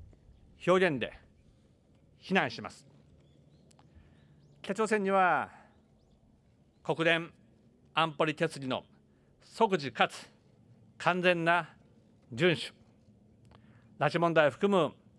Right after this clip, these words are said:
国際的な懸念に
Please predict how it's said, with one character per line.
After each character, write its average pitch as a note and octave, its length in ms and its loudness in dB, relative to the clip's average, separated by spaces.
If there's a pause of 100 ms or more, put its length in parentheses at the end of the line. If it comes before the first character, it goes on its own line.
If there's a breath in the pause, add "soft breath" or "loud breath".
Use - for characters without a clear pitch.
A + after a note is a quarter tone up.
(920)
国 C#3+ 160 -2
際 F3+ 200 2
的 D#3+ 200 -8
な F3 240 2 (680)
懸 E3+ 140 -2
念 D#3+ 200 0
に D#3 200 -4